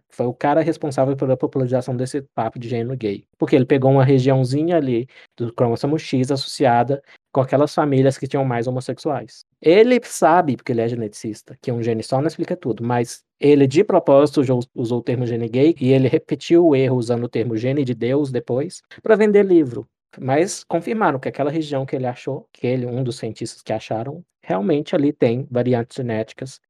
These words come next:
associadas à homossexualidade. Mas essas feministas radicais, e dá pra ver na J K Rowling, a autora do Harry Potter, que ela tem um pouco de influência delas, um pouco muito.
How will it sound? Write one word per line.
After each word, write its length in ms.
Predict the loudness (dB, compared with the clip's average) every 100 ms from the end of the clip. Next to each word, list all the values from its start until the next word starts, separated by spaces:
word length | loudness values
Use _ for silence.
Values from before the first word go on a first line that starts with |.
| _
associadas 600 | -4 -4 0 2 2 0
à 40 | -2
homossexualidade. 880 | -6 -6 -10 -8 -10 -8 -10 -12 _ _ 0
Mas 360 | 4 4 2 -8 _ 0
essas 320 | 2 2 0
feministas 460 | 2 2 -2 -4
radicais, 840 | -4 -6 -6 -2 0 -2 -4 -14 -14 -8
e 80 | 0
dá 160 | 0
pra 160 | 2 0
ver 180 | 2 2
na 180 | 2 0
J 220 | 0 0
K 220 | -2 -2
Rowling, 460 | 0 0 0 -4 -8
a 40 |
autora 320 | -6 -2 -2
do 80 | -4
Harry 220 | -6 -8
Potter, 480 | -2 -2 -2 -8 -10
que 100 | -6
ela 220 | -4 -4 -8 _
tem 280 | 0 0 -2
um 40 | 0
pouco 260 | 2 2 -2
de 140 | -6
influência 540 | -2 0 0 0 -2
delas, 500 | 2 4 2 -2 -16 -20 _
um 60 | -8
pouco 340 | -2 -2 -2
muito. 400 | -2 -4 -4 -12